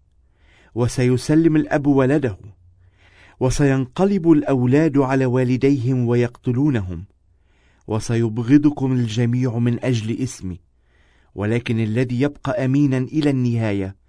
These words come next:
فهذا سيخلص. لكن عندما ترون النجس المخرب الذي أشار إليه دانيال النبي قائما حيث لا ينبغي أن يكون، ليفهم القارئ هذا الكلام،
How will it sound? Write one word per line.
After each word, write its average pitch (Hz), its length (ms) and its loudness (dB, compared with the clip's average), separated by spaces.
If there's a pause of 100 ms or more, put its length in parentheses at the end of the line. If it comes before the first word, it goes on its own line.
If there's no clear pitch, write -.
(440)
فهذا 110 560 -2
سيخلص. 104 760 -8 (1400)
لكن 123 340 -4
عندما 143 360 0
ترون 160 440 -2
النجس 139 680 -2
المخرب 117 800 -2 (580)
الذي 120 400 2
أشار 165 360 0
إليه 135 460 0
دانيال 120 500 0
النبي 117 440 -2
قائما 127 640 -2
حيث 131 340 -6
لا 120 180 0
ينبغي 127 480 -2
أن 120 220 -2
يكون، 110 520 -4 (840)
ليفهم 110 420 2
القارئ 113 680 -2
هذا 104 220 -4
الكلام، 113 580 -4